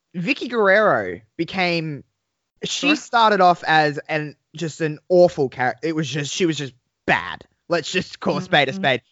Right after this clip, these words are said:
Speaker 1: She was not good. She became one of the better G Ms probably ever.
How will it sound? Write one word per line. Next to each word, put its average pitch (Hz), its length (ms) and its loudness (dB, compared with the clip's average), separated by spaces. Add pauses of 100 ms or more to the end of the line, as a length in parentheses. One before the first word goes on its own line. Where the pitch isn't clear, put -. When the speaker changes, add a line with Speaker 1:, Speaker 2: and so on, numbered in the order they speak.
Speaker 1:
She - 160 -8
was 190 140 -2
not 180 180 0
good. 156 240 0 (200)
She - 260 0
became 294 520 -2
one 220 140 0
of 202 140 -4
the 180 220 -6 (580)
better 247 320 6
G 214 320 -2 (180)
Ms 165 260 -8
probably 147 580 -2
ever. 127 380 0